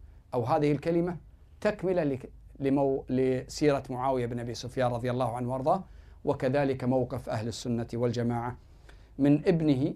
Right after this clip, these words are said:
يزيد بن معاوية، وما كان من حفيد معاوية اللي هو معاوية بن يزيد بن معاوية، وكيف أنه أرجع الأمر إلى أمة محمد من جديد، فلم تطل ولم، آه، تمكث دولة،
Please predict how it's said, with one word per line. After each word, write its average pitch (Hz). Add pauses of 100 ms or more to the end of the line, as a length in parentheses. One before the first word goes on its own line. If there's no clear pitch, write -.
(100)
يزيد 127
بن 120
معاوية، 151 (280)
وما 196
كان 185
من 147
حفيد 156
معاوية 131 (260)
اللي 123
هو 123
معاوية 127
بن 120
يزيد 120
بن 117
معاوية، 139 (400)
وكيف 143
أنه 127
أرجع 117
الأمر 127
إلى 120
أمة 127
محمد 110
من 117
جديد، 123 (340)
فلم 165
تطل 135 (520)
ولم، 135 (600)
آه، 123
تمكث 123
دولة، 127